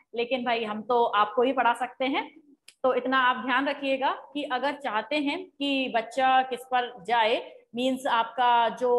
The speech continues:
alcohol वगैरह abusing start ना करे,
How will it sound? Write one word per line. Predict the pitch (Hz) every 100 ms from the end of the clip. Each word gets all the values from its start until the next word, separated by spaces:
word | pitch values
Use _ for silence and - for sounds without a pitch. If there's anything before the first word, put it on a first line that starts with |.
| 240 226 220 - - 233
alcohol | 233 226 262 269 269
वगैरह | 247 254
abusing | 262 226 214 220 262 233
start | - 233 233 226
ना | 240
करे, | 262 226 254 311